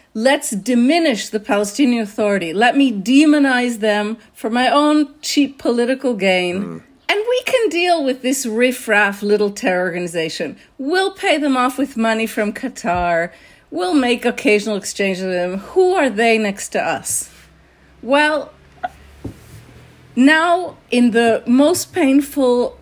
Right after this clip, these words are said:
Speaker 1: unimaginable way, Israelis are paying the price.
Speaker 2: Noga, I just want to ask Giles, because you've been following the Blinken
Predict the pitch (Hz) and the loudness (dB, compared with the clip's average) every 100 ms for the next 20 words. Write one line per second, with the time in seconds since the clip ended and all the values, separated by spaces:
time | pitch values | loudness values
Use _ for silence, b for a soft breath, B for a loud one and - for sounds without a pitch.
0 | - 254 294 262 226 220 220 220 208 214 | 0 4 6 4 4 0 -2 0 0 2
1 | 226 202 190 - 202 220 240 262 262 233 | 4 4 0 -2 -2 0 2 2 0 -4
2 | - 220 202 202 - 190 180 - - b | -4 -4 -4 -6 -2 -2 -2 -6 -12 b
3 | b 147 151 151 160 135 135 - 220 196 | b -16 -6 -2 0 2 0 -4 -6 -6
4 | 127 127 - - 120 107 90 87 - 110 | -4 -6 -6 -2 0 0 -4 -8 -10 -10
5 | 123 120 113 - 110 104 101 98 98 98 | -8 -8 -8 -6 -4 -4 -4 -8 -12 -10
6 | 101 92 90 107 107 101 104 92 | -8 -8 -8 -8 -6 -8 -10 -10